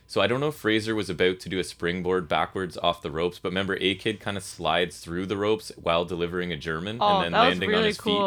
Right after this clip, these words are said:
Speaker 1: on the floor. Really cool. Um, and then a really nice looking jumping kick to the head. So he pins Fraser in round four to tie things up at one fall apiece. So we go into the fifth round that with the next pinfall or submission,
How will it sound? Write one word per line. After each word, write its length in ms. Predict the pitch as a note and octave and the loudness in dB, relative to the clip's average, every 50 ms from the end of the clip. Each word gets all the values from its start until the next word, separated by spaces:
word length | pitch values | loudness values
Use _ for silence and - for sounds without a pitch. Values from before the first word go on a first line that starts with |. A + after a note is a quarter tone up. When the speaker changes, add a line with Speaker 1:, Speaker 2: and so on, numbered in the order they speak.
| - - | 0 0
Speaker 1:
on 140 | F2+ F#2 F2 | 0 -2 -2
the 80 | E2 | -4
floor. 440 | D#2+ - - D#2+ D#2+ F2+ G2+ B2+ C#3+ - _ _ - - _ - | -6 -6 -4 -2 0 0 0 -2 -4 -8 _ _ -20 -20 _ -6
Really 280 | E2 F#2 A2 A2+ G#2 F#2 | 0 2 2 2 2 0
cool. 480 | - - G#2 F#2 F2+ F2 F2 F2 F2 - - - _ _ _ _ _ - | -2 -2 -2 2 4 4 4 2 2 -2 -12 -20 _ _ _ _ _ 0
Um, 300 | F2 E2+ E2+ E2+ F2+ - | 2 2 2 2 0 -2
and 140 | - G2+ G2+ | -4 -2 -2
then 80 | G2 F#2 | 0 0
a 80 | F2+ | -2
really 640 | E2 D#2+ E2 E2+ F2+ F#2+ G#2 A2 A2 G#2+ F#2+ E2 C2+ - | -2 -2 -2 -2 0 2 4 4 4 2 0 -2 -4 -8
nice 440 | - F2+ E2+ E2 F2+ F#2+ F#2+ F#2 - | -10 -6 -2 0 0 0 0 -2 -2
looking 360 | F#2+ F#2+ F2+ - G2 F2 D#2+ | -2 -2 -2 -2 -4 -6 -6
jumping 460 | - - F2+ E2 E2+ - G2+ F#2 F2 - | -4 -4 -4 -4 -2 -2 -4 -4 -4 -4
kick 260 | - - F#2+ F2 - | -6 -6 -6 -6 -6
to 100 | - F#2+ | -6 -4
the 120 | E2+ E2+ D2 | -2 -2 0
head. 320 | D#2+ E2+ E2 E2+ E2+ - - - - - _ _ | 0 2 2 0 0 -4 -8 -20 -20 -20 _ _
So 180 | - - - F2+ | -10 -6 -4 -4
he 240 | E2 - A2+ A2+ G#2+ | -2 0 -2 -2 -2
pins 380 | - - - G#2 G#2 G#2 G2 | -2 -2 -2 -2 -2 -2 -6
Fraser 480 | - - F2+ F2 F2+ F#2+ F2+ G2 G2 F#2+ | -6 -4 -2 -2 0 -2 -2 -4 -6 -6
in 240 | - - F#2 F2+ F2+ | -6 -4 -4 -4 -2
round 320 | F2 E2+ E2 E2+ E2+ D#2+ | -2 -2 -2 -2 -4 -6
four 260 | - - F2 E2 E2+ | -6 -4 -2 -2 -2
to 80 | F2 E2+ | -2 -4
tie 280 | - - E2+ D#2 D#2+ D#2 | -4 -4 -2 -2 -2 -2
things 340 | - F2 E2 D#2+ D2+ - - | -4 -6 -8 -8 -8 -10 -6
up 220 | - E2 D2+ - - | -6 -6 -6 -6 -6
at 200 | - D#2 D2+ - | -6 -6 -6 -4
one 280 | D2 D2 D#2 D#2 D#2 D#2 | -4 -4 -4 -4 -6 -6
fall 280 | - - E2+ D2+ D2+ D2 | -6 -4 -2 -2 -2 -2
apiece. 460 | C2+ - - - F#2+ G2 G2 - - - - - - - - - | -4 -6 -6 -6 -4 -4 -6 -8 -12 -20 -20 -20 -20 -20 -20 -14
So 140 | - - A2 | -6 -4 -2
we 140 | G2+ G2 G2 | 0 0 0
go 300 | E2+ - A#2 A#2 A#2+ A#2+ | 2 4 4 4 4 4
into 500 | - - G#2+ A2 A2+ A2 - - A2+ A2 | 2 0 -2 -2 -2 -4 -4 -4 -2 0
the 100 | G#2 G2+ | 0 -2
fifth 380 | - - - G2+ G2+ - - F2 | -2 0 0 0 0 0 -2 -2
round 460 | F2 F2+ F2 F2 F2+ F#2 F#2 F2+ - - | 0 0 2 2 0 -2 -2 -6 -6 -4
that 240 | E2+ E2+ E2+ E2+ - | 0 0 0 0 0
with 220 | F2+ F2 - - | 0 -2 -2 -2
the 80 | - F2+ | -4 -4
next 480 | E2+ F2 F#2 F#2 - - - - - - | -2 0 -2 -2 -2 -6 -16 -18 -12 -6
pinfall 420 | - F#2+ F#2 F#2 - - F2 E2+ | -6 -4 -4 -4 -2 0 0 0
or 100 | E2+ E2 | 0 -2
submission, 640 | D#2+ - - D#2+ D2+ E2+ E2+ - - F2 E2 D#2+ D2+ | -4 -6 -8 -6 -4 -4 -4 -4 -4 -6 -6 -8 -10